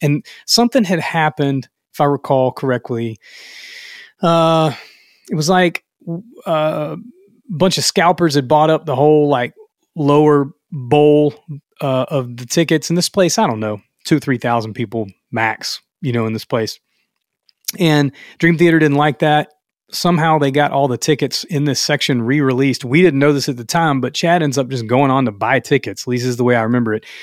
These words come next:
And for some reason, he clicks, like, best available or whatever, as you do, you know, on Ticketmaster or whatever.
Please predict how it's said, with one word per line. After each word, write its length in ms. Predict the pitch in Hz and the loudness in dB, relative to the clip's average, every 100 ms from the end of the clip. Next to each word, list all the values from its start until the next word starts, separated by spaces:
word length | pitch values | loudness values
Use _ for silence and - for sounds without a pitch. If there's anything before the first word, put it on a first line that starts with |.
| - - - | -20 -10 -2
And 100 | 170 | 0
for 80 | 175 | 2
some 220 | 214 202 | 2 2
reason, 240 | 226 185 | 2 2
he 100 | 147 | 0
clicks, 380 | 147 170 160 - | 0 0 0 0
like, 180 | 135 117 | -4 0
best 240 | 143 139 | -2 0
available 460 | 131 123 127 131 127 | -2 0 0 0 0
or 140 | 120 | 0
whatever, 400 | 113 127 123 120 | 0 0 0 0
as 200 | 120 117 | -2 -2
you 100 | 113 | -4
do, 280 | 113 123 120 | -2 0 0
you 120 | 117 | 0
know, 140 | 117 113 | -2 -4
on 80 | 107 | -4
Ticketmaster 540 | 131 127 120 113 - | -4 -4 -6 -6 -6
or 80 | 117 | -4
whatever. 460 | 120 135 117 120 | 0 0 0 -4